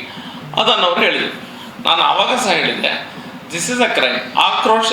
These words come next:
ಯಾರು ಸಹ ಅದು ಪ್ಲ್ಯಾನ್ಡ್ ಮರ್ಡರ್ ಅಲ್ಲ ಇದು. ಆ ಮೊಮೆಂಟಲ್ಲಿ ಕ್ರೌಡ್ ಇರುವಂಥ ಸಂದರ್ಭದಲ್ಲಿ ಇದಾಗಿದೆ. ಇದು ಪ್ಲ್ಯಾನ್ಡ್ ಮರ್ಡರ್, ಪ್ಲ್ಯಾನ್ಡ್ ಆಗಿ ಕೂತು ಮರ್ಡರ್ ಮಾಡಿದಂಥದ್ದಲ್ಲ.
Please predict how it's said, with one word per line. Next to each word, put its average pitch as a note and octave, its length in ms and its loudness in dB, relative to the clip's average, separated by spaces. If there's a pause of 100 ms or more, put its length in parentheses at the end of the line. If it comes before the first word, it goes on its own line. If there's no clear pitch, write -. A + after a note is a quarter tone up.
ಯಾರು G3 340 2
ಸಹ B3+ 100 4
ಅದು A3+ 140 2
ಪ್ಲ್ಯಾನ್ಡ್ G3 520 2
ಮರ್ಡರ್ G3+ 260 4
ಅಲ್ಲ G3+ 200 4
ಇದು. D3+ 180 0 (680)
ಆ G3 140 2
ಮೊಮೆಂಟಲ್ಲಿ F#3+ 840 2
ಕ್ರೌಡ್ F#3 280 4
ಇರುವಂಥ E3+ 300 2
ಸಂದರ್ಭದಲ್ಲಿ D3 580 2
ಇದಾಗಿದೆ. C3 440 0 (440)
ಇದು - 160 -2
ಪ್ಲ್ಯಾನ್ಡ್ G#3+ 340 0
ಮರ್ಡರ್, F#3+ 360 2
ಪ್ಲ್ಯಾನ್ಡ್ F3+ 340 2
ಆಗಿ E3 260 0
ಕೂತು D3+ 240 -6
ಮರ್ಡರ್ C#3 300 2
ಮಾಡಿದಂಥದ್ದಲ್ಲ. C#3 840 2